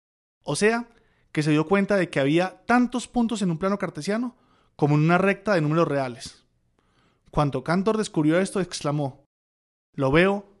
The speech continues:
pero no lo creo". Sin embargo, lo envió para su publicación, pero Kronecker, editor de la revista,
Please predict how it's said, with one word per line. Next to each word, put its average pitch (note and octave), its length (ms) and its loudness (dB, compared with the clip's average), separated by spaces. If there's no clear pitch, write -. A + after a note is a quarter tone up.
pero D3 220 2
no C#3 80 -2
lo D3+ 120 -2
creo". C3 300 -8
Sin G3+ 180 0
embargo, F#3 600 0
lo F#3 160 6
envió G3+ 320 4
para F#3 160 0
su D3+ 120 -8
publicación, C#3+ 640 -4
pero C3 240 -4
Kronecker, F3+ 560 0
editor C3+ 340 -4
de F#3 80 2
la F3 100 2
revista, F3+ 580 -4